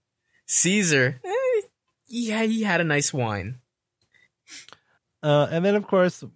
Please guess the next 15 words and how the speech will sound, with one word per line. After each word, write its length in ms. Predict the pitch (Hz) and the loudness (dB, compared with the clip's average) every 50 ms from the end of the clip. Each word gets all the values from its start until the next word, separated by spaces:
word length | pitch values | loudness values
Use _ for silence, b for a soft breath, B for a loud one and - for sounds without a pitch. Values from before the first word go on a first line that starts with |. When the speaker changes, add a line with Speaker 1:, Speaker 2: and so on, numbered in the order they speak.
| _ - | _ -8
Speaker 2:
what 400 | 131 147 156 151 139 104 - 127 | -2 0 0 0 0 -2 -4 -4
this 240 | 151 156 147 - | -4 -4 -4 -4
whole 640 | - 165 147 147 147 143 147 143 143 139 135 120 - - 117 | -2 -2 0 2 2 2 2 2 2 0 0 -2 -6 -8 -12
discussion 480 | 120 117 - - 143 135 123 - 139 | -12 -12 -6 -4 -2 -2 0 0 -2
is 140 | 123 113 - | -4 -4 -4
kinda 240 | - 131 123 120 117 | -4 -2 -2 -2 -2
hinged 260 | 120 151 156 160 156 | -2 0 0 0 -2
upon, 400 | 156 151 165 147 139 139 135 135 127 | -2 0 2 2 2 2 2 0 -2
both 360 | 117 117 156 165 170 170 - - | -2 0 2 2 2 2 -2 -2
transition 640 | - 165 147 139 127 135 139 139 - - 147 139 135 | -2 0 0 2 2 2 0 0 0 0 0 0 0
into 280 | 113 117 120 - - | -2 -4 -6 -6 -8
being 300 | 104 107 123 123 120 117 | -8 -6 -4 -2 -2 -2
the 80 | 110 107 | -4 -2
mentor 480 | 107 113 120 127 120 - - 123 117 110 | -2 -2 0 -2 -2 -2 -2 -2 -2 -2
figure. 640 | - - 113 107 104 113 110 110 110 107 107 113 | -4 -6 -6 -6 -4 -4 -4 -2 -2 -4 -4 -6